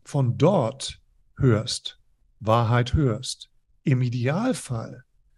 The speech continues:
deine innerste Stimme hörst. Also, ähm, da geht's um diese Verbindung. Und, ähm, wenn jemand das praktizieren kann, also Tiaway so verwirklicht,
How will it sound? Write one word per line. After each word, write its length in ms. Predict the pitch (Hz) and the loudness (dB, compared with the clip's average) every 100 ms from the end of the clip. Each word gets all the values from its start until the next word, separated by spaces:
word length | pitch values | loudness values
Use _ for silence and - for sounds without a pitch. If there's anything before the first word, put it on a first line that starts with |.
| _ _ _ - | _ _ _ -6
deine 320 | 120 127 127 | 4 4 4
innerste 380 | 151 143 120 - | 2 2 0 -4
Stimme 500 | - 214 180 110 - _ _ _ _ _ _ _ | -2 0 2 0 -8 _ _ _ _ _ _ _
hörst. 680 | - 160 113 - - - _ _ _ - - _ _ _ | 2 4 2 -2 -10 -12 _ _ _ -20 -20 _ _ _
Also, 340 | 131 127 139 135 - _ _ | 0 4 4 2 -10 _ _
ähm, 320 | 165 143 135 | 0 2 2
da 120 | 135 143 | 2 2
geht's 260 | 185 - | 0 -4
um 100 | 190 | -2
diese 240 | 123 202 220 | -2 -2 -2
Verbindung. 720 | 151 117 123 113 120 180 175 _ _ - _ _ _ _ | -4 -4 -4 -2 -2 -4 -8 _ _ -20 _ _ _ _
Und, 640 | - 147 143 135 135 135 - - | 0 4 6 6 2 -2 -8 -4
ähm, 640 | 135 131 127 127 135 135 - _ | 2 2 2 0 -4 -12 -16 _
wenn 760 | 170 190 143 107 135 165 160 254 | -8 -8 -8 0 4 4 2 0
jemand 640 | 143 147 139 135 131 131 | 0 2 2 2 0 -2
das 200 | 165 170 | -4 -4
praktizieren 680 | - 180 147 131 180 208 214 | -4 -6 -6 -6 -2 -2 -2
kann, 260 | 170 151 | -4 -4
also 200 | 127 117 | -4 -4
Tiaway 540 | 123 143 180 170 135 117 | -4 -2 0 0 0 -2
so 180 | 143 | -4
verwirklicht, 800 | 151 147 127 202 - 113 143 - | -4 -4 -2 -4 -6 -14 -14 -20